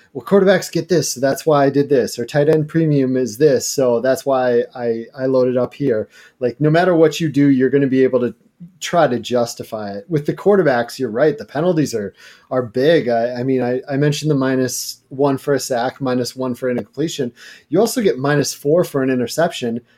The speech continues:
and minus two more if you throw a pick six. So Jameis Winston is a guy who in your regular leagues was probably a top seven quarterback last year,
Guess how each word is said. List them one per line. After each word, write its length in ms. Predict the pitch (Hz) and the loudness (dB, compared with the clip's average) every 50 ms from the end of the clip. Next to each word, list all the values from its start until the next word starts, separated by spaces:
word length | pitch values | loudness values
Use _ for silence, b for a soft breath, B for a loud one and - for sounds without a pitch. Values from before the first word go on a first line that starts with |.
| _ _ - | _ _ -4
and 120 | - 156 | 0 2
minus 380 | 165 170 185 202 190 156 147 - | 2 4 4 4 4 2 0 -2
two 220 | - - - 175 | -8 -4 0 0
more 500 | 202 180 151 147 175 214 208 147 117 110 - | 2 2 2 2 4 4 4 4 2 0 -2
if 180 | 127 - - | -6 -8 -6
you 80 | 147 143 | -8 -4
throw 200 | - 156 156 143 | 0 2 4 4
a 80 | 131 - | 2 2
pick 240 | - 151 143 - | 0 -4 -4 -4
six. 420 | - - - 196 160 104 - - - | -4 -4 0 0 0 0 -2 -6 -6
So 300 | - 147 131 127 117 B B B B B B B | -4 -2 0 -2 -2 B B B B B B B
Jameis 340 | - 180 220 233 214 - - | 2 4 4 4 4 2 2
Winston 400 | 156 175 196 196 - - 156 143 | 2 2 2 2 0 0 0 2
is 140 | 135 117 | 2 2
a 60 | 131 127 | 2 2
guy 260 | 135 131 135 135 127 | 2 4 4 4 2
who 160 | 120 147 156 | 2 2 2
in 100 | 180 190 | 4 4
your 140 | 196 175 139 | 4 4 4
regular 420 | 127 135 147 160 180 165 143 127 | 4 2 2 2 2 2 2 2
leagues 300 | 123 123 127 117 113 104 | 2 0 -2 -2 -4 -6
was 140 | 117 120 117 | -8 -10 -10
probably 500 | - _ - - 208 226 220 190 160 139 | -10 _ -8 -4 -2 -2 0 2 2 2
a 80 | 117 110 | 2 2
top 260 | - 147 151 143 - | 0 -2 -4 -4 -2
seven 300 | - - 147 131 127 117 | 0 0 0 0 0 -2
quarterback 520 | - - 175 202 180 123 117 110 104 - | -2 0 0 2 2 2 0 0 -2 -2
last 280 | 117 113 110 110 - - | -2 -4 -4 -4 -4 -4
year, 240 | 127 117 117 110 | -4 -4 -4 -4